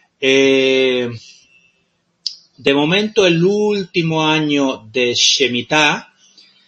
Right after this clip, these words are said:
que en Israel se ha, am,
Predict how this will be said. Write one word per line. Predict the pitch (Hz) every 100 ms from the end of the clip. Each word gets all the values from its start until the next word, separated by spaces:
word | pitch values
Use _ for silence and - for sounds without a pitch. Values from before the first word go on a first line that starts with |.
| _ _ _ _ _ _ _
que | 139 131 135 131 -
en | 127 127
Israel | 135 117 127 131 165 160 135
se | - - 123 127
ha, | 135 139 139 139 135 123 117 - - -
am, | 110 110 110 110 104 101 95 98